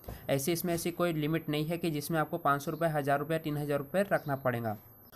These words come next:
और तीसरा बेनिफिट दोस्तों यह है कि इसमें आपको ब्याज भी मिलता है, जैसे कि बाकी के बैंक देते हैं। और चौथा बेनिफिट्स दोस्तों इस खाते का यह है कि इसमें आपका दो लाख रुपए का दुर्घटना बीमा भी होता है।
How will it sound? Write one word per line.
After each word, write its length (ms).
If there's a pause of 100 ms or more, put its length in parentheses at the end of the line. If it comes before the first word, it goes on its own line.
(180)
और 180
तीसरा 280
बेनिफिट 380
दोस्तों 340
यह 160
है 140
कि 120
इसमें 260
आपको 220
ब्याज 260
भी 100
मिलता 340
है, 260 (680)
जैसे 280
कि 140
बाकी 300
के 120
बैंक 280
देते 460
हैं। 180 (500)
और 140
चौथा 360
बेनिफिट्स 560
दोस्तों 340
इस 220
खाते 220
का 120
यह 200
है 180
कि 120
इसमें 320
आपका 200
दो 160
लाख 240
रुपए 200
का 140
दुर्घटना 460
बीमा 260
भी 200
होता 300
है। 200